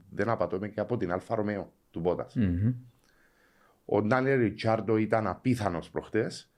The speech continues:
Speaker 1: Μας θύμισε τον παλιό
Speaker 2: Παλιό
Speaker 1: μου
Speaker 2: καλό εαυτό.
Speaker 1: καλό εαυτό του. Είναι κρίμα που δεν θα τον έχουμε το, στο grid του χρόνου, το Ρίο
Speaker 2: Ναι, το λέμε
Speaker 1: Ριτσάρντο.
Speaker 2: διαρκώς αυτό, ναι, είναι κρίμα πραγματικά.
Speaker 1: Είναι κρίμα, είναι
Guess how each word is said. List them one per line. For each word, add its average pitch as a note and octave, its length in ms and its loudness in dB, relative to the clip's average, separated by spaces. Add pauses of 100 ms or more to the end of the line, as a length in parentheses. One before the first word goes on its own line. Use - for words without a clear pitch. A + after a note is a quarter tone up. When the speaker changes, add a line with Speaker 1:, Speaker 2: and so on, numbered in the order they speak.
(180)
Speaker 1:
Μας G#2+ 200 0
θύμισε G#2+ 340 0
τον F#2 480 2
παλιό C#3 260 4
Speaker 2:
Παλιό C#3 200 6
Speaker 1:
μου C3+ 60 -4
Speaker 2:
καλό B2 300 4
εαυτό. A2 540 2 (160)
Speaker 1:
καλό G2 280 4
εαυτό G2 440 4
του. E3 300 -2 (800)
Είναι B2 180 2
κρίμα E3+ 320 2
που G#2 100 0
δεν F2 120 2
θα F2 160 0
τον D#2+ 140 -2
έχουμε E2 260 -6
το, C#2 480 -4
στο E2 280 -6
grid D#2+ 120 -4
του - 120 -8
χρόνου, D#2+ 520 -8
το D#2+ 80 -4
Ρίο D#2 140 0
Speaker 2:
Ναι, D2 60 2
το - 40 2
λέμε C3 120 2
Speaker 1:
Ριτσάρντο. B2+ 300 4
Speaker 2:
διαρκώς B2+ 340 2
αυτό, B2 240 0
ναι, A2+ 100 4
είναι A#2 140 2
κρίμα A2+ 240 2
πραγματικά. G2+ 360 0
Speaker 1:
Είναι G2 100 2
κρίμα, F2+ 300 2
είναι G#2 300 2